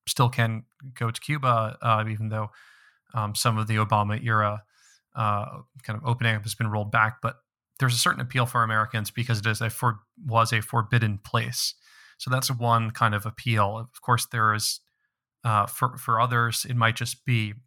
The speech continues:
the fact that Cuba still has a centrally planned economy and it's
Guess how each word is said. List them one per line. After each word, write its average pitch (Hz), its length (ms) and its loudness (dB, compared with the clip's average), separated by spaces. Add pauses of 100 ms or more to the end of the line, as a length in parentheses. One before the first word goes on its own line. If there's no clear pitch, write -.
(120)
the - 60 -18
fact 113 300 2
that 110 140 -6 (140)
Cuba 113 300 2
still 117 440 -2 (440)
has 107 140 -4
a 107 40 -4
centrally - 380 -2
planned 120 220 -10
economy 117 580 2
and 101 100 -4
it's - 300 -6